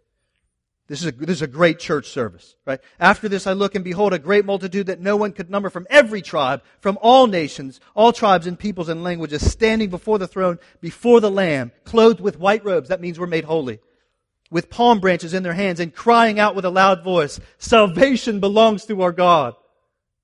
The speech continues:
Not to me, to Him. He accomplished it on the cross. He brought oneness, Christian, between me and you.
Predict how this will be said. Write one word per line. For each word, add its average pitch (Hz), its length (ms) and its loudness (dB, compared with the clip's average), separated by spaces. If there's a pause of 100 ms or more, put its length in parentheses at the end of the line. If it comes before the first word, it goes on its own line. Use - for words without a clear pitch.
(180)
Not 254 200 -2
to 277 80 0
me, 277 340 2
to 208 140 2
Him. 190 360 2 (960)
He 294 220 4
accomplished 196 540 0
it 143 140 -14
on 220 200 2
the 202 80 -2
cross. 156 480 -4 (220)
He 262 160 2
brought 240 340 4
oneness, 269 720 2 (300)
Christian, 151 440 -2 (120)
between 240 320 2
me 254 160 6
and 226 80 6
you. 202 260 6